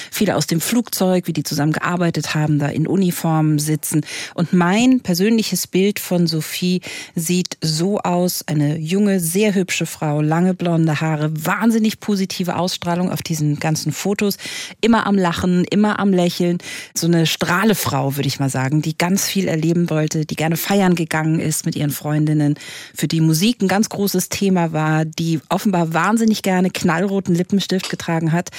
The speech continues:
die sich mit ihren Freundinnen kaputt gelacht hat über so ein gif, das hat Antonia mir gezeigt, wo eine Katze Klavier spielt,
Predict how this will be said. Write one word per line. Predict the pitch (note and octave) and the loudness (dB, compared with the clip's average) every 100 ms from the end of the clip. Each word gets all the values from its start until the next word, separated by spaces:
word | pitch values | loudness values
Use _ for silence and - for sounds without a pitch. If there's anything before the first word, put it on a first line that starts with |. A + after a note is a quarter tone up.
| - - - - - | -14 -12 -12 -14 -4
die | F#3 | -2
sich | E3+ F#3 F3+ | 0 0 0
mit | - | 0
ihren | D3 E3+ | 0 0
Freundinnen | - E3+ F#3+ A3+ G3+ F#3+ | -2 0 2 4 2 2
kaputt | F3+ E3 B3+ - | -2 0 -2 0
gelacht | F#3+ F#3+ G3 | 0 0 0
hat | F#3 | -2
über | E3+ E3+ | 0 0
so | D#3+ | 2
ein | D#3 | 0
gif, | - C4+ - | 2 0 0
das | - D3+ | -4 -2
hat | D#3+ D3+ | -2 -2
Antonia | D#3 G3+ G3+ | -2 0 2
mir | F#3 | 0
gezeigt, | E3+ E3 E3 E3 | 0 -2 -2 -2
wo | D#3 | -4
eine | D#3 | -4
Katze | D#3+ F3+ - E3+ | -4 -4 -4 -6
Klavier | - D3 F3 A3+ | -4 -2 0 -2
spielt, | - G#3 G#3 | -2 -2 -2